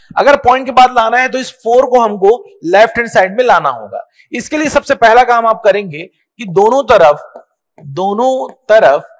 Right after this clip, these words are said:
आप कर दीजिए दस का गुणा। दोनों तरफ आप क्या कर दीजिए, इक्वेशन नंबर वन में, समीकरण एक में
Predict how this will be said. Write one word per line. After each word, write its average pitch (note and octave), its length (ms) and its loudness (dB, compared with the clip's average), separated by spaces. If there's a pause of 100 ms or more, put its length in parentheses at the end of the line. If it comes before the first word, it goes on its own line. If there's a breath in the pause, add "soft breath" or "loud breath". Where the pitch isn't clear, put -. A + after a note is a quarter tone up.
(340)
आप G#3 320 2
कर A3+ 140 0
दीजिए G3 580 -8 (680)
दस G3 440 2
का E3+ 300 4
गुणा। C3+ 260 -6 (280)
दोनों A3 280 -2
तरफ G3 280 2
आप E3 160 2
क्या E3+ 120 -6
कर C#3+ 160 -8
दीजिए, D3 340 -10 (320)
इक्वेशन G3 380 -4
नंबर G3+ 280 0
वन A3 280 2
में, D3+ 200 -10
समीकरण F#3+ 600 -4 (160)
एक A3 260 -2
में C#3+ 260 -16